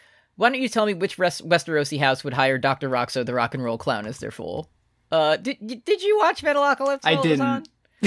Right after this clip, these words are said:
Speaker 1: Okay, so Doctor Roxo was the rock and roll clown, and his, his gimmick is famously that he did cocaine.
Speaker 2: Okay, I'm looking at him
Speaker 1: Um,
Speaker 2: now, and I do see
Speaker 1: yeah.
Speaker 2: the, the meme text of him saying, "I do cocaine."
Speaker 1: I mean, this is, this is really just Mushroom, right?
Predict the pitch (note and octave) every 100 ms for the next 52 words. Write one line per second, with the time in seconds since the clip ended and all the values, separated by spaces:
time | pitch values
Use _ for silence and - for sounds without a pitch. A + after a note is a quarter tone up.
0 | G4+ F#4+ - G3+ G3 F3+ G3 E3+ A#3 A#3
1 | B3+ A3 G#3+ A#3 A3 F#3+ F3+ D#3 D#3+ D#3
2 | D#3 D3 C#3 C3+ A#2+ - D3 E3+ D3 C#3
3 | A#2+ - E3 C3 D3+ C#3+ C#3 - C3+ B2
4 | - A#2 A2+ B2 G#2+ - G#2 - F#2+ C#3
5 | - - F3+ G3+ G3 A3 C4 C4 F3+ D3
6 | C3 A#2+ B2 B2 D3 D#3 D#3+ D3+ D#3+ -
7 | D#3 E3 C#3 C3+ B2+ C#3 C#3 C#3 C#3 C3+
8 | - - C3+ C3 C3 C3+ G3+ F#3 F3 G#3
9 | G3+ A3+ B3+ A3 D#3+ B2 A2+ A#2+ _ G#3+
10 | A3 G#3+ B4 A4+ F#3 E4+ F4+ G#3+ A3+ D#3+
11 | D#3+ C#3+ - - - A2 B2+